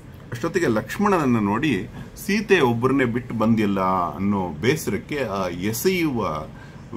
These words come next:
ವೇಗ ಕಡಿಮೆ ಆಗುತ್ತೆ. ಆಗ ಆ ಮಾರೀಚನ ದೇಹ ನೋಡಿ, ಮಾರೀಚನ ದೇಹ ಎಸೆದಂತಹ ಸರಳ ರೇಖೆ ಇದು,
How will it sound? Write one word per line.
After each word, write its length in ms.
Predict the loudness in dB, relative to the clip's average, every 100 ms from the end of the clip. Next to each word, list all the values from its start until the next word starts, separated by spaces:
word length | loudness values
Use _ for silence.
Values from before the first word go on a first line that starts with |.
| 2
ವೇಗ 360 | 6 6 4
ಕಡಿಮೆ 400 | 2 0 0 0
ಆಗುತ್ತೆ. 500 | 0 -4 -6 -4 -4 -6 -8 2
ಆಗ 380 | 6 6 4
ಆ 560 | -2 -2 -2 -4 -4 -6 -12
ಮಾರೀಚನ 680 | -6 -2 0 0 -2 -4 -4
ದೇಹ 320 | -4 -4 -4 -6 -6 -8 -12 -16 -18 -16 -10
ನೋಡಿ, 180 | -8 -8 -12 -16 -4
ಮಾರೀಚನ 580 | 0 0 0 -4 -4 -2 -2
ದೇಹ 220 | -4 -4 -6 -8 -8 -4
ಎಸೆದಂತಹ 760 | -2 -2 -4 -2 -4 -4 -6
ಸರಳ 600 | -8 -12 -2 0 2 2
ರೇಖೆ 300 | 0 -2 -4
ಇದು, 160 | -8